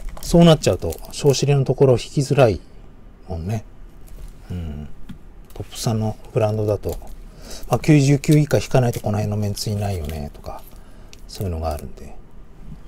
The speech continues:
はい。まあ、ハットトリック版デビューですからね、今回ね。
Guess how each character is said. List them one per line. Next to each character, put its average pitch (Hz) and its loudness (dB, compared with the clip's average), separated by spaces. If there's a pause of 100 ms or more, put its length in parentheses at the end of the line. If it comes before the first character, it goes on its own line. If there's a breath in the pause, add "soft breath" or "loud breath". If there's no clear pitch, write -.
(360 loud breath)
は 80 -8
い。 69 -12 (1700)
ま 147 2
あ、 - 2
ハ 104 -4
ッ - -2
ト - -10
ト - -2
リ 180 4
ッ - -8
ク 175 0
版 185 6
デ 151 6
ビ 185 6
ュ 196 8
ー - -8
で 117 2
す - -4
か 104 0
ら 95 -4
ね、 120 0
今 104 -2
回 82 -4
ね。 107 -4